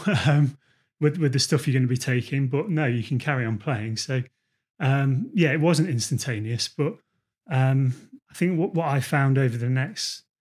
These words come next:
um, well, probably a couple of years really, is that Parkinson's so different for everyone. And, um, the way it affects you and the strategies for managing it take time and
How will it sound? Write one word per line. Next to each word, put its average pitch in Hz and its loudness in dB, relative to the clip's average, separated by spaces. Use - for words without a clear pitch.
um, 131 -2
well, 120 -8
probably 123 -6
a - -12
couple - -6
of 110 0
years 131 2
really, 113 0
is 104 -4
that 127 -2
Parkinson's 135 -4
so 123 0
different 127 -4
for 117 -12
everyone. 104 -4
And, 117 -4
um, 107 -2
the 139 2
way 131 2
it 156 -2
affects - 0
you 135 2
and 117 -2
the 117 -2
strategies - -4
for - -4
managing 123 2
it 120 -4
take 147 -4
time 127 0
and 123 0